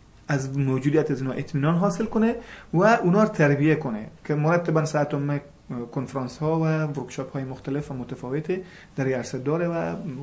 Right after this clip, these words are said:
خوشبختانه وزارت صحت ما شما و ریاست صحت عامه هرات در این راستا بسیار موفق بوده. ارتقای شیوه های سالم زندگی و عادات خوب صحی برای مردم. تلاش همهٔ ما شما. شما به عنوان مسئولین طب، به عنوان کارمندان صحت عامه به شمار می‌رین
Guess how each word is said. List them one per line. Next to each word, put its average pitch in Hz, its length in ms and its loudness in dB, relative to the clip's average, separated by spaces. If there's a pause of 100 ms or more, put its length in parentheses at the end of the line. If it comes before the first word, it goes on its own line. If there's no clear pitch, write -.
خوشبختانه 151 440 -6
وزارت 127 260 -6
صحت 139 320 -8
ما 156 120 -4
شما 147 220 -6
و 127 60 -4
ریاست 120 280 -6
صحت 123 340 -10
عامه 139 520 -2
هرات 156 280 -2 (460)
در 131 100 0
این 151 120 4
راستا 143 280 0
بسیار 135 260 -4
موفق 117 380 -6
بوده. 107 200 -12 (1400)
ارتقای 202 500 6
شیوه 180 280 4
های 208 240 8
سالم 202 420 6
زندگی 190 520 2
و 180 80 2
عادات 165 560 4
خوب 156 280 2
صحی 156 420 0
برای 143 200 2
مردم. 127 480 -2 (260)
تلاش 202 300 4
همهٔ 175 260 4
ما 135 140 0
شما. 127 300 -10 (420)
شما 196 220 2
به 202 60 6
عنوان 208 220 4
مسئولین 165 480 2
طب، 208 200 10 (300)
به 160 60 4
عنوان 180 240 2
کارمندان 151 580 2
صحت 131 320 -4
عامه 139 180 -2
به 147 80 0
شمار 120 280 -6
می‌رین 113 260 -10